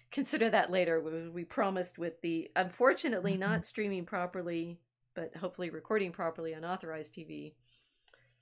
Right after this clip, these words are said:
Speaker 1: It's been a quiet night.
Speaker 2: Yes. <laughs>
Speaker 1: In our girls' room. In our,
Speaker 2: Um,
Speaker 1: in our, in our
Speaker 2: mm-hmm.
Speaker 1: mosaic, our g-, pink and, and, and Barbie colored girls' room of Unauthorized T V.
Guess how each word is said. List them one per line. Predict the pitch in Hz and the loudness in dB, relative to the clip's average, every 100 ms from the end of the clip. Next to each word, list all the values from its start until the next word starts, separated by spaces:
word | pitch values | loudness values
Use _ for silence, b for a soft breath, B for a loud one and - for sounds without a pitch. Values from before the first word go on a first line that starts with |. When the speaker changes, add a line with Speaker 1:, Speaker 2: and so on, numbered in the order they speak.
| _ _ _ | _ _ _
Speaker 1:
It's | 170 165 | -10 -8
been | 185 | -6
a | 165 | -8
quiet | - 175 170 | -8 -12 -12
night. | 143 135 _ - - _ _ _ _ _ _ _ _ _ _ _ _ 156 _ _ _ _ _ _ _ _ _ - | -16 -20 _ -20 -20 _ _ _ _ _ _ _ _ _ _ _ _ _ _ _ _ _ _ _ _ _ _ -4
Speaker 2:
Yes. | 180 160 - - - _ _ _ _ _ _ _ _ _ _ _ _ _ _ _ - | -4 -4 -8 -10 -12 _ _ _ _ _ _ _ _ _ _ _ _ _ _ _ 4
<laughs> | 208 | 10
Speaker 1:
In | 202 196 180 170 - - - - - - 226 - - | 12 10 6 0 -12 -16 -6 -4 -4 -2 -4 2 8
our | 269 | 10
girls' | 269 262 233 214 | 10 8 6 2
room. | 180 - - - | -2 -4 -6 -4
In | 196 | 8
our, | 220 | 12
Speaker 2:
Um, | 214 208 - | 12 12 10
Speaker 1:
in | 220 | 8
our, | 214 b b | 8 b b
in | 220 226 | 4 8
our | 220 | 10
Speaker 2:
mm-hmm. | 214 | 12
Speaker 1:
mosaic, | 220 214 226 220 | 12 10 8 6
our | 220 196 - | 4 2 0
g-, | - - | -10 -8
pink | - 208 - | -4 -4 -4
and, | 180 180 - - | -6 -6 -10 -6
and, | 180 170 - | -6 -6 -8
and | 175 | -6
Barbie | 170 175 175 | -2 -2 -4
colored | - 175 165 151 | -6 -6 -4 -6
girls' | - 160 160 165 | -8 -6 -6 -8
room | 160 | -10
of | 156 147 _ _ - | -10 -16 _ _ -10
Unauthorized | 160 151 156 151 147 - | -8 -8 -8 -8 -8 -10
T | |
V. | 143 147 | -10 -10